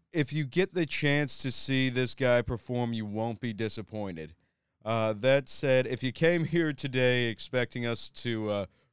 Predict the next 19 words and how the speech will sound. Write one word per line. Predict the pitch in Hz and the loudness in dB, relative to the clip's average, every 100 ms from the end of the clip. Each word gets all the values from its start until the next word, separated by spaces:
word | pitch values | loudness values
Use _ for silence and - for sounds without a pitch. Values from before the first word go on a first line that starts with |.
| _ | _
really | 117 120 | -2 0
get | 120 120 | 0 0
in | 117 101 | -2 -2
depth | 120 117 | -2 -2
about | 113 117 117 - _ _ _ _ | -2 -2 -2 -4 _ _ _ _
movies | 107 117 117 120 117 113 107 101 | -6 -6 -4 -4 -4 -6 -6 -6
or, | 98 92 _ _ _ _ _ _ _ _ - | -6 -6 _ _ _ _ _ _ _ _ -12
like, | 78 76 _ _ | -12 -12 _ _
the | 107 | -6
neo-noir | 101 113 135 131 127 123 117 120 120 117 120 | -2 0 4 4 4 0 2 2 2 2 2
ideas, | 117 113 110 87 110 113 113 113 101 95 | 0 0 -2 -4 -2 0 0 0 -4 -6
uh, | 98 92 87 - _ _ _ _ _ _ _ _ _ _ _ _ | -4 -4 -6 -10 _ _ _ _ _ _ _ _ _ _ _ _
yeah, | 160 185 202 | -2 2 4
we | 233 302 | 4 2
didn't | 349 320 | -2 -2
really | 294 269 | -4 -2
get | 254 | 0
into | 247 214 160 | 2 2 0
that. | 127 87 | 0 -4